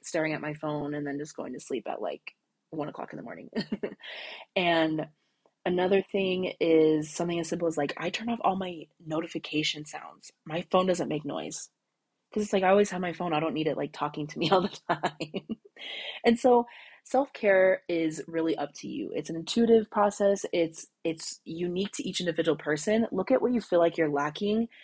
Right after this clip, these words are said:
and build little practices to help remedy that. I know that's how I kinda started my self-care, and it's really just about doing those things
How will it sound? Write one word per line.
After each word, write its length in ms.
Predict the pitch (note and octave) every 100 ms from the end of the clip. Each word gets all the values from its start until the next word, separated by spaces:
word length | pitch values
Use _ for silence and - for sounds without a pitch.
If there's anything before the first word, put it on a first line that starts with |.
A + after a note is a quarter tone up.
| - - -
and 400 | E3+ E3 D#3+ D#3+ - _ _ _ _ D#3+
build 240 | E3+ F#3
little 200 | F#3+ F3
practices 600 | - D3+ D3+ D3+ - D3+
to 80 | -
help 300 | C#3+ D3 D3
remedy 360 | D3+ C#3+ C#3 -
that. 220 | - - _ _ _ - - -
I 100 | E3
know 100 | E3
that's 280 | D#3 D3+ -
how 300 | D#3 D3 -
I 120 | D3
kinda 240 | D3+ D#3
started 320 | D3+ D3 C#3+ C#3
my 400 | D3 E3 F3 F#3+ _ - _
self-care, 760 | - F3+ - - F3+ F3 F3+ - _ _ -
and 240 | E3 D#3+ D3+
it's 140 | D3+
really 200 | D#3+ F3
just 140 | F#3+
about 260 | F3 D#3 D3+
doing 240 | D3+ D3
those 200 | E3 F3+
things 420 | - F#3 G3 G#3+